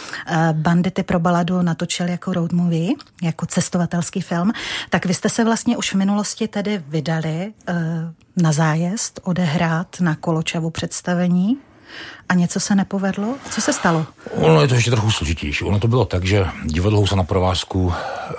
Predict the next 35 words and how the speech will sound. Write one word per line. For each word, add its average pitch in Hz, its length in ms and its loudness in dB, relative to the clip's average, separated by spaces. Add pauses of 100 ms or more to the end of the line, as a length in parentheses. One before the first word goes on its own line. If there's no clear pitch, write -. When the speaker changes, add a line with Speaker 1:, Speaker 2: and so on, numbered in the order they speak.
(360)
Speaker 2:
jeho, 73 360 0
jenž 78 320 0
je 76 140 -2
jakoby 76 240 -2
patronem 73 560 -2
celé 73 280 0
téhleté 73 380 0
inscenace, 73 680 0 (160)
tak, 67 180 -2 (160)
eh, 71 40 2 (420)
má 78 160 4
za 67 80 0
sebou 71 360 0
různé 69 320 0
slavné 65 360 -2
příběhy 73 520 0
a 69 60 2
vždycky 69 340 -6
pak - 200 -6
někdo 65 300 -2
umře. 69 380 0 (1080)
A 71 120 4
vždycky 71 420 2
je 76 40 8
třeba 73 320 2
něco 73 340 4
udělat 71 460 0 (140)
na - 60 -8
počest - 600 -2
té, - 120 -2 (540)
toho 67 160 2
velkolepého 67 600 0
příběhu, 73 560 2
tak - 200 -8
se - 160 -6